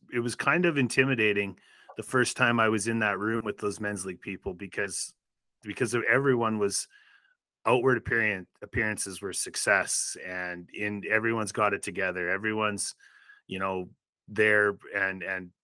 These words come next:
it, it was, like, amazing to me how quickly that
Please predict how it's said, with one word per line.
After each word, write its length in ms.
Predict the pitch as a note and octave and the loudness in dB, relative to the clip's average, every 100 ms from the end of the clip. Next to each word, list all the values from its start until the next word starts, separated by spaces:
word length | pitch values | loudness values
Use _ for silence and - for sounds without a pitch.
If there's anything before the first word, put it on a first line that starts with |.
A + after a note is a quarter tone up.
| _ _ _ | _ _ _
it, 140 | - G#2+ | 2 4
it 240 | G2 A#2 G#2 | 4 2 2
was, 240 | B2 G#2 | 2 4
like, 240 | A#2+ A#2 - | 4 2 2
amazing 500 | A2+ A2 A#2 C#3 B2+ A2 | 0 4 4 2 0 0
to 140 | A2 | -2
me 120 | G#2 | -4
how 180 | G2 A#2 | 2 2
quickly 640 | - C3 B2+ - A2+ G#2+ G2+ G#2 F#2+ | 4 0 2 2 2 0 -8 -14 4
that 360 | A2 A#2 C3 | 8 8 8